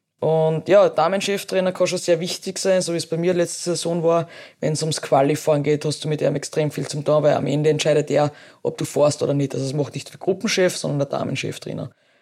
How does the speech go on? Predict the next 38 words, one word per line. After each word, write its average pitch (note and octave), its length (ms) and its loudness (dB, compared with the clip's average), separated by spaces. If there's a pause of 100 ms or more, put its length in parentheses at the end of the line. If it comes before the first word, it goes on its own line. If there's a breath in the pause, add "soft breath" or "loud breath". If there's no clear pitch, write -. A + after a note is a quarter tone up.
(160)
Es C#3+ 120 -4
ist D3+ 140 -2
auch D3+ 160 4
bei D#3 60 4
einer D3+ 140 4
Weltmeisterschaft, D#3+ 720 0
Olympischen D3 420 -4
Spiele, F#3 460 4
am - 120 -4
Ende D#3+ 320 2
stellt D3+ 320 -4
der - 80 -4
Damenchef C#3+ 560 -4
auf. - 260 -2
Und C#3 200 -2 (580 soft breath)
da E3 340 8
findest G3 380 -2
du F#3+ 60 2
dann F3+ 80 -2
schon F#3 160 -2
ganz G3 220 0
gut, G3 200 2
wenn F3+ 100 2
man E3 80 0
die E3 60 -2
Person E3 460 0
kennt F3 320 -2
und D#3+ 160 -2
nicht E3 340 -4
nur, D#3+ 400 4 (380)
und E3 300 2
mit F3 140 0
dem E3 140 2
vor F3 120 4
allem D#3+ 120 4
auf D3+ 180 0 (160)
Augenhöhe F3 680 2
kommuniziert E3+ 720 -4